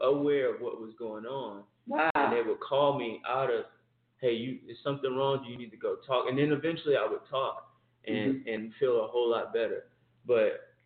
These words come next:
Speaker 1: I can, in a way, I can understand if, if that kid had nobody to talk to.
Speaker 2: Right.
Speaker 1: And he couldn't take his issues or whatever to anybody, or didn't nobody take him seriously.
Speaker 2: Right.
Speaker 1: You know, you think about it,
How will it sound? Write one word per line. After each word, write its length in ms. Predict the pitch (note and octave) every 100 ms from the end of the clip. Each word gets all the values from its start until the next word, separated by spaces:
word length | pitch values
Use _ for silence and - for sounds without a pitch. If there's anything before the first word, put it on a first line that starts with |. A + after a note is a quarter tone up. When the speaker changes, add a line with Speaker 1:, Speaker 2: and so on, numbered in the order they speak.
| B2+
Speaker 1:
I 160 | D3 D#3
can, 380 | E3+ D#3+ C#3 - _ _ _ _ _ _ -
in 160 | E3 F3
a 80 | D3+
way, 480 | D#3 F3+ G#3 G3+ - C3+
I 160 | D#3
can 120 | D#3 -
understand 720 | D3+ D3 C3+ - B2 C#3 A#2 G#2 -
if, 120 | A#2+ - _ _ -
if 260 | A#2+ A2 G#2+ - _ _ _ _ -
that 240 | A#2+ -
kid 240 | D3 B2+ A#2
had 200 | G2+ A2
nobody 440 | B2 A#2 A2+ G#2 -
to 80 | D#2 -
talk 320 | B2 C3+ -
to. 200 | C#3+ C#3+ - -
Speaker 2:
Right. 300 | C#3 B2+ B2 - - _ _ _ _ _ _ A#2
Speaker 1:
And 260 | A2+ A2
he 100 | A#2+
couldn't 440 | B2+ D3 A#2+ A2 - -
take 160 | C#3 C3+
his 140 | A#2+ A2
issues 420 | B2 - C3 A#2+
or 60 |
whatever 400 | B2 B2 B2 A#2+
to 120 | B2 -
anybody, 380 | B2 B2 A#2+ A2+ F2
or 180 | A#2+ A#2
didn't 180 | B2+
nobody 360 | A#2+ B2 B2 A#2+ A#2
take 160 | B2+ A2+
him 140 | A2
seriously. 560 | - D3 C#3+ C#3+ D3+ D#3 - -
Speaker 2:
Right. 240 | B2 A#2+ -
Speaker 1:
You 100 | A#2
know, 160 | A#2 A#2
you 140 | B2
think 160 | C#3+ D#3
about 300 | C#3 C3
it, 80 | A#2